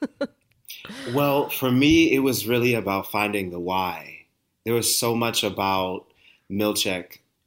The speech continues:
Speaker 2: that was a mystery. You know, this, this role is specifically written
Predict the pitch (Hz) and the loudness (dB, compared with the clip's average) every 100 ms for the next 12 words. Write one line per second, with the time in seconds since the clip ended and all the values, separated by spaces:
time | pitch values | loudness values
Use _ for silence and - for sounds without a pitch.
0 | 90 98 107 101 - - 104 98 92 113 | -8 -2 -2 -2 -6 -8 -6 -4 -4 -2
1 | - - 85 78 - _ _ _ - _ | -2 -2 -6 -8 -14 _ _ _ -20 _
2 | 104 101 87 87 104 98 113 107 - 101 | -4 -4 -4 -6 -6 -2 0 0 -2 -2
3 | 107 104 107 110 110 107 104 - 107 110 | -2 0 0 2 0 -2 -4 -4 -2 -4
4 | 98 - 98 92 90 98 - 98 120 | -8 -4 -4 -2 -4 -6 -6 -10 -10